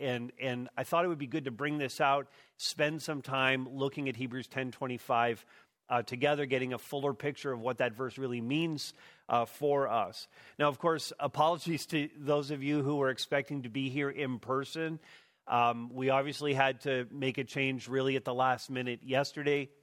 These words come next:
for a bunch of reasons. And, uh, this week we are gonna be communicating with you a little bit more thoroughly about that decision and what that means for us, uh, going forward. I have to tell you,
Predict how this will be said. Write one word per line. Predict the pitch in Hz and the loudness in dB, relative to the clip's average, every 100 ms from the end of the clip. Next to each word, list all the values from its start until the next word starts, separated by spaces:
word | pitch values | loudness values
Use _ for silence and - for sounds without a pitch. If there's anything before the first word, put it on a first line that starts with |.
| _ | _
for | 127 | -2
a | 113 | 0
bunch | 104 120 131 - | 2 0 0 -6
of | 135 117 | -8 -4
reasons. | 135 143 131 143 143 135 - - - - | -2 -2 -2 -6 -6 -8 -14 -20 -20 -4
And, | 123 117 | -2 0
uh, | 127 | 0
this | 117 151 139 | 2 0 0
week | 156 156 135 | -2 -2 -2
we | 123 | 2
are | 123 131 | 4 4
gonna | 139 135 | 0 -4
be | 139 | -4
communicating | 135 139 139 139 139 135 135 | -4 -4 -4 -2 -2 -2 -2
with | 135 - | -6 -4
you | 135 135 | 0 0
a | |
little | 123 127 | 0 -2
bit | 127 131 | -2 -4
more | 131 127 | -2 -4
thoroughly | - 135 127 131 131 135 | -2 0 2 2 2 2
about | 131 113 120 123 | 2 2 0 2
that | 131 127 | 0 0
decision | 123 - 143 135 143 139 139 - | -4 -8 -6 -6 -4 -6 -6 -8
and | 123 117 110 - - - | -6 -4 -6 -14 -20 -6
what | 117 135 | 0 0
that | 135 131 120 | 2 0 -2
means | 135 131 127 | -4 -4 -6
for | - 123 | -4 0
us, | 120 117 - - | 2 0 -6 -8
uh, | 127 | -6
going | 113 120 117 117 | -2 -2 -2 -4
forward. | - 135 139 143 | 0 2 2 2
I | 113 | 2
have | 127 - | 2 -2
to | |
tell | 123 135 143 | -2 2 2
you, | 151 | 2